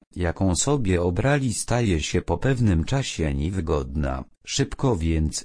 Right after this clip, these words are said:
schodzą z niej na inną. Nawet jeśli pozostaną do końca na jednej drodze, przekonują się w końcu,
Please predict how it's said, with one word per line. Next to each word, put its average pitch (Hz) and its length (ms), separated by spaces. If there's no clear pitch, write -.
schodzą 82 640
z 69 120
niej 85 340
na 113 220
inną. 69 640
Nawet 110 500
jeśli 90 520
pozostaną 95 920
do 80 120
końca 90 540
na 98 140
jednej 110 560
drodze, 123 440
przekonują 123 720
się 98 200
w - 80
końcu, - 640